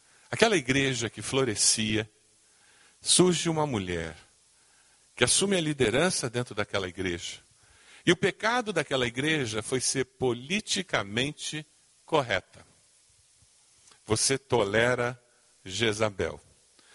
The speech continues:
O pecado dela era o pecado dos nicolaítas, ceder para não sofrer.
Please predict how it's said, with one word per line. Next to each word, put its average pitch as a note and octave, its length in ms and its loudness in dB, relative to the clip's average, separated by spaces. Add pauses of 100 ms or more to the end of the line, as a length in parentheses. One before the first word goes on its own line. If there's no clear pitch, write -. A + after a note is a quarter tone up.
(180)
O - 40 -20
pecado F#3+ 380 4
dela F3 280 2
era E3+ 100 0
o - 20 -4
pecado D3+ 420 0
dos D3 220 -4
nicolaítas, C#3 840 -2
ceder C#3+ 880 0
para B2+ 280 -2
não C3+ 180 -4
sofrer. G2 520 -6